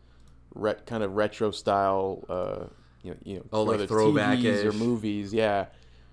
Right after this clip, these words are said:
Speaker 1: Uh, 'cause I think that's one, one of the biggest, uh, you know, aspects to, or one of the, you know, the things that attracts, you know, viewers to this show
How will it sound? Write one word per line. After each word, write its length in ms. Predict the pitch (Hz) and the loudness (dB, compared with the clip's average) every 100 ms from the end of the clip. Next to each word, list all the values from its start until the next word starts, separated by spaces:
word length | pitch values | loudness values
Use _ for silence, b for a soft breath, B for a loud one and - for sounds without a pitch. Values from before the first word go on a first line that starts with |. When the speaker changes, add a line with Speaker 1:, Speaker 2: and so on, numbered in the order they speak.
| b - | b -4
Speaker 1:
Uh, 200 | 98 95 | -2 0
'cause 120 | 110 | 0
I 80 | 110 | -2
think 240 | 160 160 | -2 0
that's 260 | 113 127 117 | 2 2 0
one, 220 | 117 117 - | -2 -2 -6
one 280 | 101 110 120 | -6 -2 0
of 80 | 107 | 0
the 80 | |
biggest, 1000 | 98 87 - 98 - 117 117 110 - - | -4 -8 -20 -16 -4 -2 0 -2 -4 -8
uh, 440 | 101 101 101 98 95 - _ - | -4 -2 0 -2 -6 -14 _ -16
you 80 | 90 | -10
know, 100 | 92 | -6
aspects 600 | 107 107 - 101 - - | -2 -4 -2 -4 -4 -10
to, 280 | - 98 - - | -8 -6 -6 -10
or 140 | 90 92 | -10 -6
one 140 | 101 | -4
of 60 | 101 | -4
the, 100 | 92 - - | -8 -12 -16
you 100 | 98 | -12
know, 60 | 90 | -10
the 60 | |
things 200 | 107 104 | -6 -4
that 120 | 95 | -6
attracts, 540 | - - 101 101 - - - _ _ | -6 -2 0 -2 -6 -14 -20 _ _
you 80 | - | -14
know, 220 | 98 107 - | -12 -12 -12
viewers 400 | 98 120 110 98 | -4 -2 -2 -4
to 80 | 98 | -6
this 280 | 98 92 - - - _ | -6 -8 -16 -20 -20 _
show 560 | - - 117 101 95 | -12 -4 0 0 -2